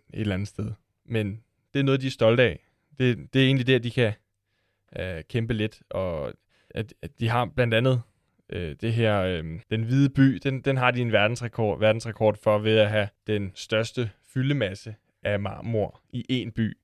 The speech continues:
Og, og hvorfor har de det? Det er, fordi det er flot. Og så kunne de også lige få den med på papiret, ikke? Og, øh,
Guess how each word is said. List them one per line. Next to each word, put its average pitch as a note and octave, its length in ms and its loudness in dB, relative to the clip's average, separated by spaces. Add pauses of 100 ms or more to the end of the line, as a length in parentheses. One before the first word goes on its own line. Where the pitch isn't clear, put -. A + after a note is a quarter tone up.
(680)
Og, F#2+ 360 2 (840)
og G#2+ 80 -4
hvorfor A2+ 220 -2
har A2+ 160 0
de G2+ 100 -6
det? G2+ 200 -6
Det A2+ 60 -4
er, G#2 40 -6
fordi A2 160 -10
det G#2 80 -6
er G#2 40 -8
flot. F2+ 400 -6 (380)
Og F#2 80 -20
så G#2+ 100 -12
kunne G#2 160 -12
de G#2 180 -14 (840)
også F#2+ 240 -10
lige G#2+ 100 -12
få - 140 -12
den G2 260 -6
med G2+ 100 -6
på G#2+ 140 -12
papiret, A2 500 -6
ikke? C#3 120 -8 (160)
Og, G#2 340 -4
øh, C2 80 -14